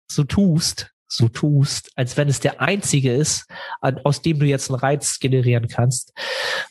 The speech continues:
das ändert halt enorm viel halt. Und wenn du nur zwanzig Sätze hast, auch das, ne, dann wirst du dem mehr, ja, mehr geben können,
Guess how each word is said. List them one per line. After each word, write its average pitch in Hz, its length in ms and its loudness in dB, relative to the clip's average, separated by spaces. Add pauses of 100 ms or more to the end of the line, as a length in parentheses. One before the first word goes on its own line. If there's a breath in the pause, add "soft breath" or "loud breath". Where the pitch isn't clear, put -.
(100)
das - 240 -2
ändert 135 380 0
halt 117 220 0
enorm 120 300 2
viel 117 300 2
halt. 110 160 2
Und 123 100 0
wenn 139 120 2
du 160 60 4
nur 151 140 4
zwanzig 170 480 -2
Sätze 139 280 0
hast, - 400 -2 (600)
auch 123 140 -2
das, 139 320 0
ne, 156 180 2
dann 131 180 0
wirst 147 220 2
du 127 40 -4
dem 139 220 0
mehr, 143 460 2 (340 loud breath)
ja, 147 140 0
mehr 151 200 2
geben 180 280 2
können, 113 340 2